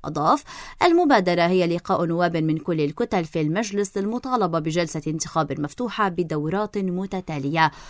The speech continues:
ونتشاور على الهامش بالموضوع الرئاسي، ووفق ما تبلغنا فرئيس مجلس النواب نبيه بري متجاوب معها أيضا". تابع جعجع: "إذا صفت النيات سيتم انتخاب رئيس، ونيتنا صافية من اللحظة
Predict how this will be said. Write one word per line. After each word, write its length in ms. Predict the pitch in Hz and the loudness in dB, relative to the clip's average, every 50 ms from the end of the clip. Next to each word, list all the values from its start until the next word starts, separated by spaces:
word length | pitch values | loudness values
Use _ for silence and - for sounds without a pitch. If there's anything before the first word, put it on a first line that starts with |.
| - - | -10 -2
ونتشاور 800 | 139 175 170 160 151 151 - 170 - - 196 185 170 165 160 156 | 0 2 2 2 0 0 -2 -4 -2 0 2 2 2 2 2 2
على 200 | 131 135 151 151 | 0 0 0 -2
الهامش 380 | 147 160 190 202 190 175 - | -2 -2 0 -2 -2 -2 -4
بالموضوع 540 | - 156 147 151 156 170 190 240 247 233 214 | -4 -4 -2 -2 -2 -2 -2 -2 -2 -2 -2
الرئاسي، 540 | 190 170 170 - - 165 - - 151 - - _ _ _ - | -2 -4 -4 -6 -4 -6 -6 -6 -8 -8 -10 _ _ _ -4
ووفق 380 | 160 165 151 160 - - - 156 | -2 -2 -2 -2 -4 -4 -4 -2
ما 180 | 151 151 147 | -2 -2 -2
تبلغنا 680 | 143 - 147 151 151 165 202 208 220 196 190 196 254 285 285 - 196 160 | -2 -4 -4 -2 0 0 0 0 0 0 0 2 0 0 0 -2 -2 -2
فرئيس 320 | 151 - - 160 - - | -2 -2 -2 -6 -4 -4
مجلس 340 | 160 156 156 151 156 - - | -4 -4 -4 -4 -4 -4 -4
النواب 360 | 160 160 165 175 170 139 - | -4 -4 -2 -2 -2 -2 -2
نبيه 240 | 139 - - 147 160 | -4 -4 -4 -6 -4
بري 320 | 185 226 220 220 220 220 214 - - - - - | -4 -2 0 2 0 0 0 -2 -12 -20 -12 -4
متجاوب 800 | - 190 196 185 185 185 175 170 160 208 226 240 240 226 202 196 | 0 2 2 2 2 2 0 0 2 2 2 4 4 2 2 2
معها 640 | 202 196 190 190 220 254 254 262 247 233 254 254 - - | 2 2 2 2 0 -2 -2 -2 -2 0 0 0 0 -2
أيضا". 300 | 151 143 143 147 147 131 - _ _ _ _ - | -4 -4 -2 -4 -4 -4 -6 _ _ _ _ -8
تابع 300 | - 127 - 135 123 131 | -6 -6 -4 -4 -4 -2
جعجع: 440 | 151 165 190 196 202 180 190 196 247 - - - - - - - | 0 2 4 4 4 6 6 4 4 4 -2 -18 -20 -14 -6 -2
"إذا 180 | 302 277 311 302 | 2 4 4 4
صفت 400 | 277 - 330 320 - 349 339 - | 4 2 -2 -2 -2 -2 -2 0
النيات 420 | 349 330 330 285 214 160 147 143 | 0 2 4 4 4 2 0 0
سيتم 480 | - - 170 165 160 160 - 185 180 170 | 0 0 0 0 -2 -2 -2 -4 -2 -2
انتخاب 480 | 165 156 - 165 - - 165 151 - 131 | -2 -2 -4 -6 -4 -2 -4 -2 -2 -4
رئيس، 500 | 139 139 - - 226 247 302 320 - - - - | -4 -4 -2 -2 -2 -2 -2 -2 -4 -6 -6 -4
ونيتنا 720 | 165 160 147 147 139 151 190 - - 262 240 240 247 247 | -2 0 2 4 4 2 2 0 -2 -2 0 2 0 0
صافية 540 | 240 - 220 190 190 - 190 185 185 175 175 | 0 -2 -4 -4 -4 -4 -4 -2 0 0 0
من 160 | 170 170 160 | 0 -2 0
اللحظة 520 | 147 151 156 220 240 - - 247 262 254 | 0 0 -2 -2 -4 -6 -6 -6 -6 -4